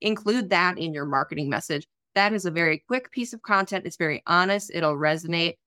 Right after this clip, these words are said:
There's a lot of things you can do by u-, using empathy if it's done right.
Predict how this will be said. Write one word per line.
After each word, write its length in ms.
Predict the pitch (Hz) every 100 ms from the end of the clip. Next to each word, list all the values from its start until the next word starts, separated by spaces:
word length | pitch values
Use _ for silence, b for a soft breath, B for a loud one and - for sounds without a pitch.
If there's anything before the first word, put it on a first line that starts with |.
| _
There's 180 | 170 233
a 60 | 233
lot 200 | 175 160
of 80 | 165
things 240 | 147 151
you 100 | 156
can 160 | 160 -
do 160 | 143
by 120 | 139
u-, 260 | 139 135 156 _
using 280 | 165 151 143
empathy 320 | 120 - 160
if 100 | 151
it's 140 | 170 -
done 220 | 165 143
right. 340 | 101 87 -